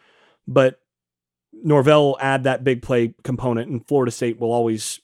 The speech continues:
be able to recruit at least a couple guys that can run. But basically, they're gonna find some ways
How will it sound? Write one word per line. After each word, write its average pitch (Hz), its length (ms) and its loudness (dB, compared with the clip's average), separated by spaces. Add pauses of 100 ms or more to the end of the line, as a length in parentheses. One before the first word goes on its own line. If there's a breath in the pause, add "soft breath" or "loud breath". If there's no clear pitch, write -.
(180)
be 113 140 -4
able 107 140 -4
to 101 180 -8
recruit 113 360 -4
at 110 100 -8
least 127 220 -6
a 117 40 -8
couple 117 260 -8
guys 101 260 -8
that 104 80 -14
can 104 140 -10
run. 101 320 -12 (1300)
But 143 140 -2
basically, 165 560 0
they're 147 120 2
gonna 190 140 0
find 170 360 0
some 156 200 -2
ways 127 480 -2